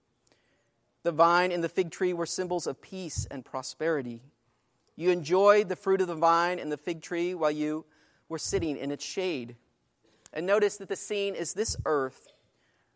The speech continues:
but restored to how it was before the fall, but this time without rebellion against God's rule. And this doesn't happen because of passivism. It doesn't happen because the Second Amendment has been revoked.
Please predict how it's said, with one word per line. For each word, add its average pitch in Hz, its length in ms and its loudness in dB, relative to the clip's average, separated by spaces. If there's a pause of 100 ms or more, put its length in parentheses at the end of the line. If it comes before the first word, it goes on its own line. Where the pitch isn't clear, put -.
but 180 120 -2
restored 202 600 6
to 196 100 -10
how 170 320 4
it 156 120 2
was 156 380 4
before 202 300 -2
the 240 80 -8
fall, 143 500 4 (580)
but 170 120 -12
this 196 180 -2
time 170 340 2
without 165 360 2
rebellion 160 600 -2 (200)
against 131 320 -12
God's 127 320 -2
rule. 139 400 -4 (960)
And 190 160 -2
this 254 160 -2
doesn't - 300 0
happen 202 420 -2
because 170 460 0
of - 120 -6
passivism. 156 680 0 (840)
It 147 120 -6
doesn't 180 240 6
happen 175 420 6
because 160 400 -2
the 147 80 -10
Second 160 300 -4
Amendment 151 500 -2
has 143 160 -8
been 135 160 -8
revoked. 127 540 -4